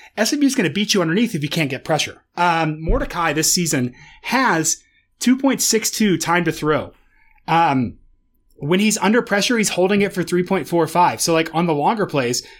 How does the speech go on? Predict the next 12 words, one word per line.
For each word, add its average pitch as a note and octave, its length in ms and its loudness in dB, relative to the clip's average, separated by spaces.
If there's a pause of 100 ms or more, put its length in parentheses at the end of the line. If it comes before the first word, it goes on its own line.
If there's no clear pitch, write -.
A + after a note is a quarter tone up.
(120)
but G3 140 0
honestly, F#3+ 380 2
when F3 100 0
he's D#3+ 120 0
not G#3+ 200 2
pressured, G3 440 0 (160)
two C4 160 2
point B3 280 0
three A3 260 -2 (320)
five F#3+ 240 0
seconds. A3 380 0
Like, D3+ 180 0